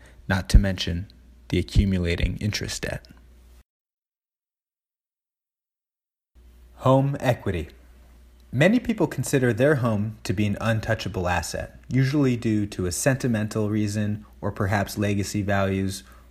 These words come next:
or inheritance. Some may find that the equity in a home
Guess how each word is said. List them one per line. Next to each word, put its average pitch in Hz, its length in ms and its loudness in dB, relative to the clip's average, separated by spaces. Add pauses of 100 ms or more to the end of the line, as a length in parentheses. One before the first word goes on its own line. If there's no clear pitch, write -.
(120)
or 101 440 -2
inheritance. - 760 -6 (680)
Some 160 400 4
may 147 160 2
find 104 340 0
that 95 240 -6 (220)
the 107 160 0
equity 135 400 0
in 123 80 -2
a 110 80 -2
home 92 420 -6